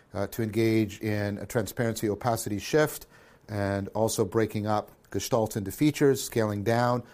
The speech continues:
the kind of thing we can enhance in meditation. But it also involves an ability to scale up, to move from featural to gestalt, and to s-, to go from looking at something to looking more deeply into reality. And that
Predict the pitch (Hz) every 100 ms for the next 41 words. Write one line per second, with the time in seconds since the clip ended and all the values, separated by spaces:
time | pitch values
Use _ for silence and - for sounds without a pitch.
0 | - - 107 98 107 107 104 98 87 110
1 | 107 - 101 101 98 123 123 - 139 139
2 | - - - - - _ _ _ - 110
3 | 110 120 - 117 117 127 113 117 113 107
4 | 117 113 107 92 - 139 120 123 151 -
5 | - - - 110 110 113 110 120 101 -
6 | 120 123 104 101 101 - 135 139 139 110
7 | 107 92 - - - 110 101 107 - 104
8 | - 110 - 127 - 127 110 117 107 104
9 | 98 101 98 92 107 104 107 110 110 113
10 | 110 107 107 104 104 - - _ _ _
11 | _ _ _ _ _ - 117 117 120 120
12 | -